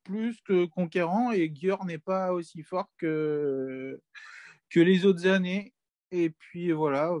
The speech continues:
faut dire aussi que c'est à la fin, euh, pour Laurent Bezo, Laurent Bezo. Donc, euh, moi, je pense que tout est réuni pour que, bah, pour que ça passe, hein, mine de rien, même si ça va être compliqué. Attention, hein, je dis pas que, euh, ils sont beaucoup plus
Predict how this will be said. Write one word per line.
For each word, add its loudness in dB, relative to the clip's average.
faut -4
dire -4
aussi -6
que 0
c'est -2
à 2
la -2
fin, -4
euh, -2
pour -4
Laurent 0
Bezo, -2
Laurent -2
Bezo. -2
Donc, -4
euh, 2
moi, 2
je -6
pense -2
que -4
tout -6
est 2
réuni 0
pour -10
que, -4
bah, -6
pour -18
que -20
ça -2
passe, -8
hein, -4
mine -4
de -4
rien, -2
même 2
si -6
ça 2
va 6
être -2
compliqué. -2
Attention, -6
hein, -6
je -6
dis -6
pas 0
que, -4
euh, 0
ils -10
sont -6
beaucoup -6
plus -20